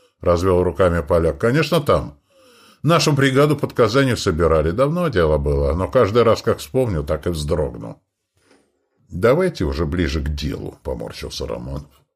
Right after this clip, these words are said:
"Я, если начну, тоже могу долго выдавать свои воспоминания о войне. Что там с Сеймом у вас случилось в Войцах?" "Немного превысили они свои полномочия".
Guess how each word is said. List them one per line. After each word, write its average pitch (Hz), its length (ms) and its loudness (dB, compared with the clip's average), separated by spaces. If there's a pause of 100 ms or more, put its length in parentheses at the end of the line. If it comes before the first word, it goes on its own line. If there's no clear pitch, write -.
(520)
"Я, 131 340 4
если 165 300 4
начну, 151 360 2
тоже 151 260 2
могу 110 260 2
долго 135 320 2
выдавать 98 420 4
свои 101 220 4
воспоминания 98 720 2
о 95 40 2
войне. 95 400 2 (380)
Что - 240 0
там 104 200 0
с - 80 -8
Сеймом 98 320 2
у 87 40 2
вас 85 180 2
случилось 85 520 -2
в 95 40 -10
Войцах?" - 420 0 (540)
"Немного 131 440 -4
превысили 120 520 0
они 107 220 2
свои 104 240 2
полномочия". 101 840 -2